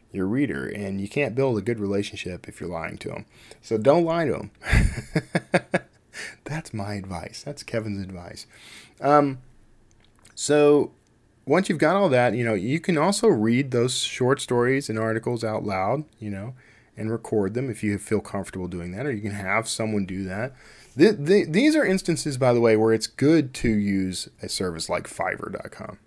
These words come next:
I don't recommend Fiverr. It's Fiverr, F I V E R R dot com.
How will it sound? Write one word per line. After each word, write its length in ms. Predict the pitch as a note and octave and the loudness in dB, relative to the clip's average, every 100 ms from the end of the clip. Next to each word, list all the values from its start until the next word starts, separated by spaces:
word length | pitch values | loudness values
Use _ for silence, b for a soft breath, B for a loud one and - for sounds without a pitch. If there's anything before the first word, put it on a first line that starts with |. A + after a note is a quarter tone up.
| _ b b b b | _ b b b b
I 120 | - | 2
don't 160 | G3 A3 | 4 6
recommend 420 | G#3 F#3 D#3+ D#3 | 6 4 2 2
Fiverr. 360 | - B2+ G#2+ F2+ | 4 2 2 -2
It's 140 | G2 | -4
Fiverr, 440 | - D3+ D#3 D#3 - | 0 2 4 2 0
F 300 | C3 C#3 - - | 0 -2 -8 -6
I 280 | A#2 B2 A2+ | -4 -4 -4
V 340 | F#2+ A#2 C#3 | -4 -6 -6
E 240 | A#2 B2+ A#2 | -6 -6 -4
R 200 | G#2 A2+ - | 0 0 0
R 200 | G#2 G2 | -4 -4
dot 260 | F#2 A2+ | -6 -8
com. 300 | - F2 F2 | -8 -8 -8